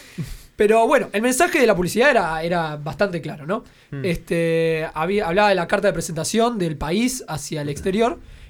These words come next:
Speaker 1: y, eh, además se acompañaba, eh, con un lema que no se escucha, pero se ve en la publicidad, que decía, "Mostrémosle al mundo cómo somos los argentinos".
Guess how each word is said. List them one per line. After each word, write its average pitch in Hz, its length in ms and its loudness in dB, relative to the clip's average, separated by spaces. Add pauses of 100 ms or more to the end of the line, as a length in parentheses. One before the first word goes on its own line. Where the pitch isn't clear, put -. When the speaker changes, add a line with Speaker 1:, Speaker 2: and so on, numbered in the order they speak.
(220)
Speaker 1:
y, 262 400 0
eh, 190 200 2
además 196 340 0
se 185 100 -2
acompañaba, 180 760 0
eh, 151 400 -6
con 160 220 -6
un 165 420 -6
lema 208 460 -2 (100)
que 165 320 -6
no 180 60 -4
se - 100 -6
escucha, 196 400 -2
pero 143 220 -8
se 147 180 -8
ve 190 320 0
en 147 100 -8
la 143 120 -8
publicidad, 170 500 -4 (580)
que 175 600 0
decía, 185 500 0
"Mostrémosle 233 920 -2
al 165 160 -6
mundo 233 580 -2
cómo 240 240 0
somos 196 480 -2
los 156 160 -8
argentinos". 139 720 -12